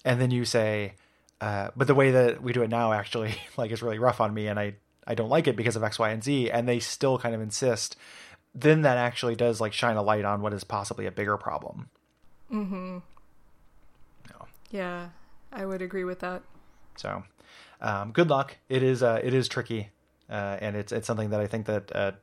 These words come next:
Speaker 1: most, a lo-, you know, a lot of people have had to deal with in some way, shape, or form. Do you have a, a specific method? Do you do the, the pick three?
Speaker 2: Um, you know, we don't do the pick three, and honestly, this is an area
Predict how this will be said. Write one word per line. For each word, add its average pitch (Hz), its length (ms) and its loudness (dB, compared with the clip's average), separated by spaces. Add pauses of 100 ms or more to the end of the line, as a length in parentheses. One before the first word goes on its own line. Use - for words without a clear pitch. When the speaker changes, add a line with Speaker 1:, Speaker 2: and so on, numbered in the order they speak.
Speaker 1:
most, 147 520 4
a 127 60 4
lo-, 131 160 6
you 139 140 0
know, 127 60 6
a - 20 4
lot 131 180 8
of 120 60 -4
people 123 180 -4
have 101 80 -6
had 101 120 -4
to 98 60 -10
deal - 160 -12
with - 220 -14 (720)
in 107 140 -10
some 104 200 -6
way, 90 120 -10
shape, 107 220 -10
or - 20 -14
form. 117 200 -4
Do 131 80 -2
you 151 80 8
have 147 120 10
a, 131 180 8
a 127 60 4
specific 147 380 -4
method? 139 280 0
Do 123 80 -6
you 120 60 -6
do 123 140 -2
the, 120 260 2
the 120 100 -4
pick 127 200 -14
three? 135 220 -8 (1400)
Speaker 2:
Um, 554 640 4 (1300)
you 415 100 0
know, 466 140 2
we 440 100 2
don't 370 260 0
do 359 120 0
the 294 100 -2
pick 254 280 -2
three, 208 560 -2
and 262 160 -6
honestly, 403 460 -2
this 381 220 -4
is 349 360 -4 (120)
an 302 140 -2
area 294 840 0